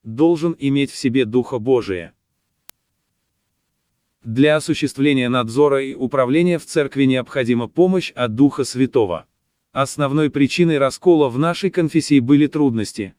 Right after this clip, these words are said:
связанные с церковным управлением. Говорят, что оно мешает основной работе пастыря.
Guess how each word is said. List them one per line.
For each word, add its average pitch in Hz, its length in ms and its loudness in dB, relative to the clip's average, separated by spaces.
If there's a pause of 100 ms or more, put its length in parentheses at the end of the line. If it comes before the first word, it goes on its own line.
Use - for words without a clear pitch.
(140)
связанные 160 640 0
с 143 60 -6
церковным 123 580 -2
управлением. 107 760 -4 (420)
Говорят, 147 540 2
что 151 240 -2
оно 135 160 0
мешает 151 480 -2
основной 131 540 -4
работе 123 380 -2
пастыря. 104 600 -4